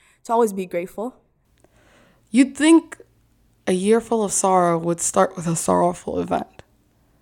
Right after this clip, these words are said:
Speaker 2: However, Muna begins her story by sharing the most beautiful place that,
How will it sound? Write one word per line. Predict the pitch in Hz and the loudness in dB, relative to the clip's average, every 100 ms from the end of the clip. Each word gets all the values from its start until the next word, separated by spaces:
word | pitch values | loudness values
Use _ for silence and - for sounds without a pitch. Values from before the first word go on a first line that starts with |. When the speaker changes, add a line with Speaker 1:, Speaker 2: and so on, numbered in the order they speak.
| _ | _
Speaker 2:
However, | - 185 196 196 190 175 190 _ _ _ _ _ _ _ - | -4 2 2 2 0 0 -4 _ _ _ _ _ _ _ -6
Muna | 208 262 320 | -2 0 0
begins | 240 214 202 190 185 - | -2 0 2 0 -2 -8
her | - 202 | -4 -4
story | - 196 185 180 170 170 185 - _ _ _ _ _ _ _ _ - | -2 0 0 0 0 -2 -4 -10 _ _ _ _ _ _ _ _ -4
by | 180 175 | -2 -2
sharing | - 190 190 185 180 180 180 - _ _ _ - | -2 0 2 2 2 0 -2 -10 _ _ _ -6
the | |
most | 180 180 170 | -2 -2 -2
beautiful | 175 180 175 - 175 165 165 185 _ _ _ | -6 -6 -8 -8 -6 -6 -8 -12 _ _ _
place | - 196 175 165 - | -6 -4 -2 -4 -6
that, | 170 165 165 - | -4 -2 -2 -6